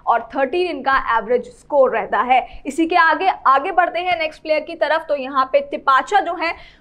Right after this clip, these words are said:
वो एक left arm spin bowler हैं और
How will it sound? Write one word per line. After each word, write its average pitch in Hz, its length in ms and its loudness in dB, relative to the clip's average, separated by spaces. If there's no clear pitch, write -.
वो 320 220 2
एक 359 300 2
left 311 360 2
arm 330 380 2
spin 427 400 0
bowler 294 320 4
हैं 311 320 -4
और 247 260 2